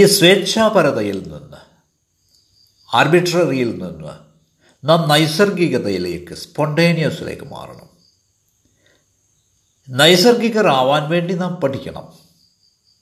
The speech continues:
ഈ സാമൂഹ്യപരതയിൽ നിന്ന് വ്യക്തിപരതയിലേക്ക്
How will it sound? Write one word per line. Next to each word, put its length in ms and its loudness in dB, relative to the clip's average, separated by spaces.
ഈ 140 4
സാമൂഹ്യപരതയിൽ 1200 2
നിന്ന് 320 -4
വ്യക്തിപരതയിലേക്ക് 1120 -2